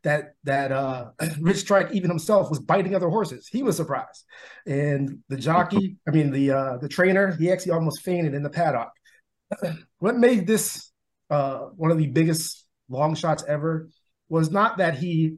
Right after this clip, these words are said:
was, uh, eighty to one, um, um, underdog, but he came from the twentieth position, and that only one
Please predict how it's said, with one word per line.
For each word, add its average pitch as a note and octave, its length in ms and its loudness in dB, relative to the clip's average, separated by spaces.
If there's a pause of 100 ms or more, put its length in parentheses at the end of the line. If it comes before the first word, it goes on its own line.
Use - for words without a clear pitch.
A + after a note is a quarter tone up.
(100)
was, D3 400 -4
uh, C#3+ 440 -8
eighty D#3+ 220 2
to D#3 80 2
one, D3+ 460 0
um, B2+ 420 -12 (380)
um, A#2+ 460 -10
underdog, E3+ 540 4 (440)
but E3 300 2 (560)
he D#3+ 100 -6
came G3+ 240 2
from F3 100 -6
the E3 60 -4
twentieth G3+ 340 0
position, D3 420 -4
and D3 160 -2
that G3 200 2 (320)
only D3 160 -2
one G#3 520 2